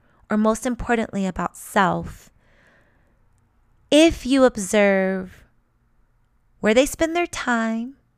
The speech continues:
and how they spend their money." And of course, applying that to yourself. Where do you spend your time and how do you spend your resources? That tells you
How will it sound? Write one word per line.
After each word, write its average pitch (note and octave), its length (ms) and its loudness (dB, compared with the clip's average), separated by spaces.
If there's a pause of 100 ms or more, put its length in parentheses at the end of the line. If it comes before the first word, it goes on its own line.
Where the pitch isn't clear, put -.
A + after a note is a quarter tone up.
(1500)
and A3 140 2
how G#3 160 2
they G3+ 120 0
spend F#3+ 320 -4
their F3+ 120 -2
money." E3 420 -6 (1700)
And A3 120 4
of G#3+ 140 -2
course, A#3 240 0
applying A3+ 460 -2
that - 180 -4
to - 140 -6
yourself. F#3+ 680 -6 (140)
Where A#3 240 4
do D4 80 4
you D#4+ 100 6
spend A#3 380 0
your A3+ 80 0
time F#3 600 -4 (720)
and A3+ 140 -2
how G3+ 160 -2
do F3+ 40 -2
you F#3+ 100 -2
spend F#3+ 360 -2
your G3 100 -2
resources? - 920 -8 (1900)
That B3 160 6
tells B3 260 2
you A#3 140 0